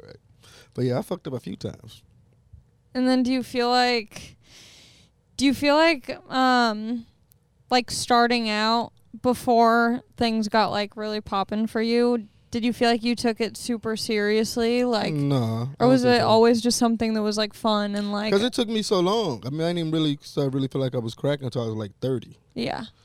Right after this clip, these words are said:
Speaker 1: So by then, I was like, "I don't give a fuck." You know what I'm saying? It's like, it wasn't like a,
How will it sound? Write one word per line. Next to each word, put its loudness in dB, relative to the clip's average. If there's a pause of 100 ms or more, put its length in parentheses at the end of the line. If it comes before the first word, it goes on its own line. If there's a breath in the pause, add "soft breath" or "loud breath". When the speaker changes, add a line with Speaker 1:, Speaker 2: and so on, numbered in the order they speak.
(240 soft breath)
Speaker 1:
So -4
by -2
then, -2
I -4
was -2
like, -6 (500)
"I -14
don't -8
give -4
a -6
fuck." -8
You 6
know 6
what 2
I'm 0
saying? 0
It's -4
like, 0 (440)
it -6
wasn't 0
like -2
a, 0